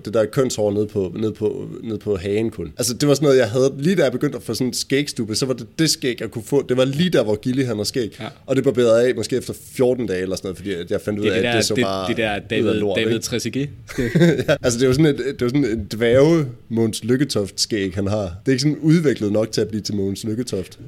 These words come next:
Speaker 2: Altså, mit, mit skægvækst startede heldigvis med bangebarterne, så
Speaker 1: <laughs> Jeg vil også sige, du har en meget imponerende skægvækst. Vi har aldrig haft så meget skæg i vores familie. Vi, vi kører overskægget.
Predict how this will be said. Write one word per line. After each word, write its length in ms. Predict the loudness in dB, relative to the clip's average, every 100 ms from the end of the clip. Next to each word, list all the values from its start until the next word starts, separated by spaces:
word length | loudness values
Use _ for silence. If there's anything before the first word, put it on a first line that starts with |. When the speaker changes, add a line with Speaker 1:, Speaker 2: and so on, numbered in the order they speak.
| -12
Speaker 2:
Altså, 180 | -6 -4
mit, 200 | -2 -2
mit 140 | -2
skægvækst 460 | 0 -2 -2 -8 -4
startede 320 | -4 -2 -2
heldigvis 380 | -2 -2 -4 -6
med 80 |
bangebarterne, 560 | -6 -6 -4 -4 -6 -8 -12
så 500 | -10 -6 -4 -6 -8 -10 -8
Speaker 1:
<laughs> 400 | -8 -10 -14 -16 -2
Jeg 60 |
vil 100 | 0
også 160 | 2 0
sige, 100 | 2
du 60 |
har 100 | 2
en 80 | 2
meget 160 | 2 0
imponerende 360 | 0 0 0
skægvækst. 440 | 0 -2 -2 -2 2
Vi 40 |
har 100 | 2
aldrig 280 | 4 2 0 -2
haft 180 | -6
så 40 | -2
meget 120 | -2
skæg 180 | 0 0
i 20 | 0
vores 180 | -2 0
familie. 260 | 0 2
Vi, 140 | 2 0
vi 180 | 0
kører 380 | 0 2 4 4
overskægget. 640 | 4 2 0 -2 -6 -6